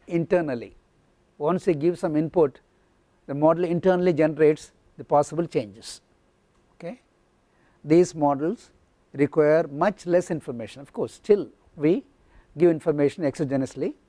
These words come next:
but it is relatively less to be specified exogenously to the model. In addition, the models are sensitive to some of the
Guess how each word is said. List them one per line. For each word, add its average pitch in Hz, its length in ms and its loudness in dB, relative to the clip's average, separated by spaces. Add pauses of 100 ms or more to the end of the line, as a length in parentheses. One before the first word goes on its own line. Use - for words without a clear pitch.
(140)
but 160 180 -2
it 160 80 -6
is 151 140 -8
relatively 139 440 -2
less 98 360 -12 (1500)
to 170 80 -2
be 165 120 4
specified 156 540 0
exogenously 131 800 -2 (320)
to 170 80 -14
the 190 100 0
model. 92 280 -12 (2250)
In 151 140 -2
addition, 170 460 4 (1080)
the 147 120 4
models 190 480 2
are 185 220 4
sensitive 202 800 -2 (600)
to 165 260 4
some 175 300 -2
of 156 120 0
the 202 200 0